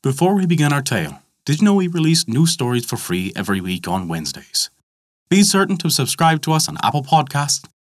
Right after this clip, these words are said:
Google Play Music, Spotify, Podbean, or whatever your favorite podcast app is.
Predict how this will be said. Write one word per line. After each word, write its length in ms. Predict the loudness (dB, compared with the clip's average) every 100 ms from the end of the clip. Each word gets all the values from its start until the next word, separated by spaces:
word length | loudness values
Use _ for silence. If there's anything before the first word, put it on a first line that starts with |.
| -2
Google 240 | 0 0
Play 140 | -2 0
Music, 340 | 2 0 -2 -6 _
Spotify, 680 | -6 2 2 2 2 2 0 -4 _
Podbean, 540 | 0 0 0 -4 -4 -8 _ _ _ 0
or 360 | 4 4 2 -2 _ _ -2
whatever 360 | 2 4 2 2
your 140 | -2
favorite 400 | 0 -2 -2 -2
podcast 500 | -2 -2 -2 -4 0
app 220 | -2 -2
is. 320 | -4 -4 -4